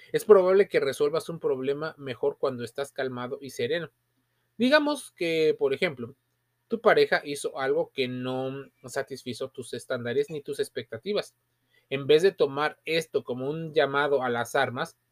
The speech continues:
toma una respiración profunda, tómate el tiempo para analizar y pregunta algunas cosas lo más racional posible. Por supuesto, esto tendría que ser explicado desde muy temprana edad. Cuando, mm,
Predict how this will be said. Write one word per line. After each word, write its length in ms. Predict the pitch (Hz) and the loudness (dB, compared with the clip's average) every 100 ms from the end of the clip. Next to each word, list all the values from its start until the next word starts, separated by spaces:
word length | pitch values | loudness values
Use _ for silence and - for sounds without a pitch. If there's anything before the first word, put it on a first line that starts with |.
| _ _ _ _ _ | _ _ _ _ _
toma 300 | 135 131 139 | -2 -2 -2
una 160 | 139 135 | -4 -4
respiración 640 | 117 - 123 113 - 120 | -6 -8 -6 -6 -8 -12
profunda, 640 | - 110 - 135 151 180 - _ _ _ _ _ _ _ _ _ _ _ _ _ | -12 -14 -8 -8 -4 -8 -8 _ _ _ _ _ _ _ _ _ _ _ _ _
tómate 360 | - 131 123 113 | -6 -6 -6 -12
el 100 | 113 | -12
tiempo 300 | 120 113 113 | -12 -12 -12
para 220 | - 110 | -10 -10
analizar 540 | 110 104 107 - 196 _ _ _ _ _ _ _ _ _ _ | -10 -14 -14 -6 -6 _ _ _ _ _ _ _ _ _ _
y 60 | - | -8
pregunta 560 | - 123 123 131 127 | -4 -4 -4 -8 -8
algunas 600 | 123 123 120 120 127 123 | -8 -4 -6 -6 -10 -10
cosas 460 | - 120 - 160 - 147 | -8 -10 -6 -10 -10 -12
lo 140 | 120 | -10
más 180 | 120 117 | -8 -8
racional 440 | 113 - 120 120 | -10 -12 -20 -20
posible. 320 | _ - _ _ _ _ _ | _ -20 _ _ _ _ _
Por 160 | 147 135 | 2 2
supuesto, 420 | 127 139 135 160 | 2 2 2 2
esto 200 | 151 165 | -2 -4
tendría 440 | - 123 120 127 - | -4 -4 -2 -2 -2
que 100 | 131 | -2
ser 200 | 131 127 | 0 0
explicado 680 | 127 - 120 117 123 123 | -2 -8 -10 -6 -4 -2
desde 280 | 127 120 117 | -2 -2 -2
muy 260 | 117 127 127 _ _ _ - | -2 -4 -6 _ _ _ -4
temprana 460 | 117 117 120 117 | -4 -2 -2 0
edad. 200 | 123 156 - - _ _ - - | 0 0 -2 -20 _ _ -20 6
Cuando, 500 | 165 165 151 156 - _ - | 8 10 10 8 8 _ -16
mm, 140 | 160 | -16